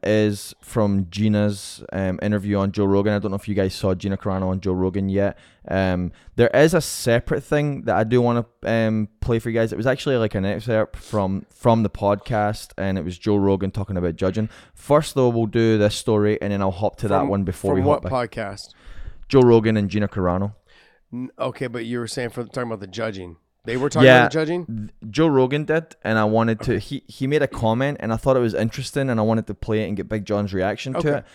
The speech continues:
Speaker 1: But first, I wanna do this story and then hop to that. It's kind of out
Speaker 2: Okay.
Speaker 1: of the, out of the lineup here, but, um, we'll do
Speaker 2: Got it.
Speaker 1: this first. So the first
Speaker 2: Okay.
Speaker 1: story is, um,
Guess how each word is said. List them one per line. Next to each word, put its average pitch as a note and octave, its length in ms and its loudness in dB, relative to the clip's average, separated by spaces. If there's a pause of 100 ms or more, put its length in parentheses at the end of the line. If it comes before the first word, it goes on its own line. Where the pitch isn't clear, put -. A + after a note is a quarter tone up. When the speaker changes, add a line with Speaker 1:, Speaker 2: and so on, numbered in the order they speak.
(240)
Speaker 1:
But G2 160 -4
first, C3+ 320 2
I B2+ 60 4
wanna A#2 200 2
do G#2 140 0
this G2+ 180 -2
story G#2 460 -2
and F#2+ 180 0
then G2 260 -2
hop G2+ 220 -4
to G#2 120 -6
that. F#2 400 -2
It's G#2 120 -4
kind A#2+ 160 -2
of G2+ 140 -2
out G#2 120 2
Speaker 2:
Okay. F#2 100 2
Speaker 1:
of F2+ 160 -4
the, F2+ 240 -2 (120)
out G2+ 80 0
of F2+ 220 -2
the F2 260 0
lineup F2 360 0
here, G2+ 240 -2
but, F2 180 -4
um, F2 460 -6
we'll F#2+ 80 -6
do F#2+ 80 -6
Speaker 2:
Got A#2+ 60 0
it. - 100 -2
Speaker 1:
this F#2+ 100 -6
first. - 460 -8
So A#2+ 120 -6
the G#2+ 140 -6
first D3 320 -4
Speaker 2:
Okay. D#3+ 80 -10
Speaker 1:
story B2 380 2
is, G#2+ 200 0
um, F#2 320 -2